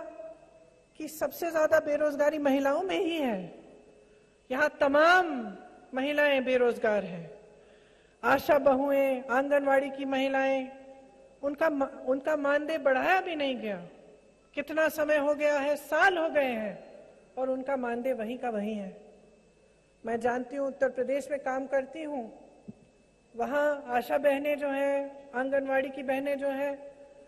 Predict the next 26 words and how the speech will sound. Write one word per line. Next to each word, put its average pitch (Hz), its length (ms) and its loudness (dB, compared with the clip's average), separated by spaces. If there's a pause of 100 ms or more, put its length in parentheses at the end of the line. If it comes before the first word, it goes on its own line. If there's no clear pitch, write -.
(680)
खूब 381 180 -2
परेशान 285 640 0
हैं, 185 280 -10 (600)
संघर्ष 277 520 -2
करती 302 400 0
हैं। 202 340 -8 (300)
जब 247 140 0
अपनी 262 240 -2
आवाज 254 380 2
उठाती 294 380 -2
हैं, 339 440 -12
तो 208 60 -6
पीटी 247 340 -8
जाती 202 320 -6
हैं, 175 240 -14 (840)
उनको 233 200 -8
जेल 247 280 4
में 294 140 4
डाला 262 260 4
जाता 240 320 0
है, 202 280 -6 (320)
उन 254 80 -6
पर 302 160 2
रासुका 262 520 2
का 339 160 -2
कानून, 294 360 -2